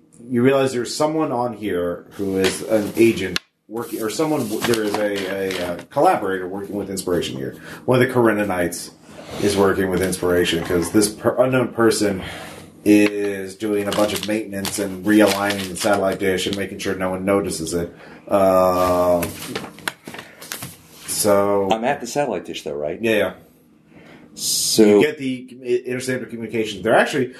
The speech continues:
Speaker 1: are
Speaker 2: If I
Speaker 1: unencrypt-, yeah, sorry.
Speaker 2: drop a time site, can I see who's doing it?
Speaker 1: Yeah.
Speaker 2: I'm dropping a time site.
Speaker 1: Is that a general or investigative?
Speaker 2: It's an investigative ability.
Speaker 1: All right. You
Speaker 2: I
Speaker 1: see it?
Speaker 2: pop it, I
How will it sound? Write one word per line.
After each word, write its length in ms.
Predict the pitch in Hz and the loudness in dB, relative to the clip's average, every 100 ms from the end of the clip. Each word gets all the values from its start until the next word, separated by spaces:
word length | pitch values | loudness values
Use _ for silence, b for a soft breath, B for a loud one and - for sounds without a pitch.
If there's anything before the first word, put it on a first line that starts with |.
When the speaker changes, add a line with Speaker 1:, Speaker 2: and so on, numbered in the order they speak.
| B 120 | B 0
Speaker 1:
are 320 | 117 - - _ _ | 0 0 -12 _ _
Speaker 2:
If 80 | 123 | 0
I 40 | - | 0
Speaker 1:
unencrypt-, 300 | 247 - - - | 0 -6 -12 -10
yeah, 160 | 117 | -8
sorry. 160 | 98 107 | -4 2
Speaker 2:
drop 380 | 180 202 - _ - | 2 2 -6 _ -2
a 80 | 135 | -2
time 360 | - 170 202 | -4 -6 -4
site, 360 | 196 - 180 - | -2 -2 -2 -4
can 160 | - | -2
I 80 | 156 | -2
see 260 | 214 - 220 | -2 -2 0
who's 260 | 196 139 | 2 0
doing 300 | - 90 135 | 0 4 6
it? 220 | 254 277 - - _ _ | 4 2 -8 -20 _ _
Speaker 1:
Yeah. 220 | - - - _ _ _ - | 0 0 -8 _ _ _ 0
Speaker 2:
I'm 180 | 165 185 | 0 2
dropping 400 | 147 156 175 185 | 2 4 4 0
a 60 | |
time 260 | 190 208 262 | 0 0 0
site. 420 | - 110 90 - _ _ _ | 2 2 2 -6 _ _ _
Speaker 1:
Is 80 | 117 | -4
that 120 | 104 | -4
a 80 | 98 | -2
general 320 | 113 127 123 | -2 0 -2
or 40 | |
investigative? 480 | 110 110 - 95 127 | -2 -4 -6 -4 0
Speaker 2:
It's 160 | 143 185 | 0 2
an 80 | |
investigative 420 | 180 160 156 175 160 | 2 2 0 0 2
ability. 340 | 180 180 - - _ | 0 -2 -6 -10 _
Speaker 1:
All 80 | 160 | -6
right. 100 | 175 - _ | -6 -8 _
You 100 | 120 | 2
Speaker 2:
I 80 | 123 | 4
Speaker 1:
see 80 | 143 | 6
it? 40 | |
Speaker 2:
pop 160 | 135 156 | 4 2
it, 100 | 151 - | -6 -4
I 360 | - 107 117 | -4 0 -2